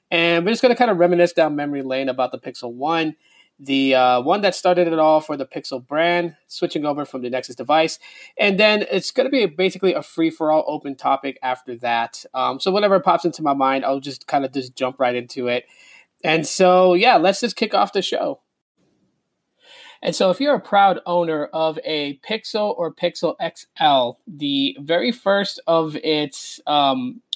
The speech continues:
line of devices, then it's gonna be sad for you guys to know that Google will no longer be supporting the Pixel or Pixel X L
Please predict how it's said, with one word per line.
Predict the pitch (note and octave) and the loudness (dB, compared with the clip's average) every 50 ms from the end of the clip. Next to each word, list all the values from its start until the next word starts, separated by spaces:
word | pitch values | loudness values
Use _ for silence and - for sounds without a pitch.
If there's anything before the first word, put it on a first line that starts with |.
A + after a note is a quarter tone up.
| - _ _ | -16 _ _
line | F3 D#3+ D#3 D3+ D#3+ D#3+ D#3 | -8 -4 -2 0 0 0 0
of | D3 | -2
devices, | D3 C3+ C#3 C#3 C3+ C3+ C3+ C3+ B2+ B2 B2 - - - - - - - - - _ _ - | -4 -2 0 0 0 0 -2 -4 -8 -8 -10 -12 -18 -20 -20 -20 -20 -20 -20 -20 _ _ -4
then | D#3+ G#3+ A#3+ B3 | 0 2 2 2
it's | B3 A#3+ | 2 2
gonna | - C4+ C4+ C#4 | 2 2 2 2
be | C4+ B3+ | 2 0
sad | - - - G3+ G#3 G#3+ F#3 | 0 -2 0 0 0 0 0
for | - G3+ | -2 -6
you | F#3 | -2
guys | E3 F3 E3+ E3+ E3+ | 2 2 2 2 0
to | - D#3 | -4 -6
know | D#3 D#3 D#3 D#3+ D#3+ E3 D#3+ | -4 -2 0 2 2 2 0
that | D3 C3+ D3 D3 C#3+ C#3+ D3 C#3+ - - - - - - - _ _ _ _ _ _ _ _ _ _ | -2 -2 -2 0 2 2 2 0 -2 -6 -12 -20 -20 -20 -20 _ _ _ _ _ _ _ _ _ _
Google | - G3+ C4 C#4+ A3+ A#3 F#3 F3 E3+ D#3 D3 | 0 4 4 4 6 6 6 4 4 4 2
will | - E3+ E3 D#3+ D#3 | 2 2 2 2 2
no | D#3 E3 E3 | 0 0 0
longer | E3+ E3+ E3 D#3+ D3 D3 | 2 0 0 -2 -2 -4
be | C#3+ D3 D3 | -4 -4 -4
supporting | - - C3+ - - - - A#2+ B3 G3 D#3+ C3+ B2 A#2+ A#2 _ _ _ _ _ _ _ _ _ _ _ _ _ - | -6 -8 -10 -10 -8 -2 0 2 2 2 0 -2 -4 -8 -12 _ _ _ _ _ _ _ _ _ _ _ _ _ -16
the | C#3 C#3 D3+ C#3+ C#3+ C#3 C#3 C#3 C3+ - | -6 -2 -2 0 0 0 -2 -4 -4 -4
Pixel | F#3+ F#3+ - - G3 F#3+ | -6 -6 -4 -2 -2 -2
or | - E3+ D#3+ | -2 -2 -4
Pixel | - E3 D3+ - - - | -6 -8 -6 -6 -6 -6
X | - - - - - | -6 -8 -6 -2 0
L | F3+ D#3+ B2 F2 - | 0 0 0 -2 -6